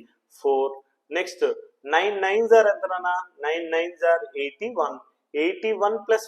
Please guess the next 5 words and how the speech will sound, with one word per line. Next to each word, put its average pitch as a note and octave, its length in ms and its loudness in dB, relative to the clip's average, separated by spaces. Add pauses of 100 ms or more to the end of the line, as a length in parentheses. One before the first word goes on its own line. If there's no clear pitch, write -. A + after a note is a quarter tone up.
ఫైవ్ C#3+ 240 2 (480)
ఎయిటీ E3 280 -4 (500)
సిక్స్ - 240 -14 (100)
కన్నా. A2 240 -10 (380)
క్లియర్? C3+ 300 -2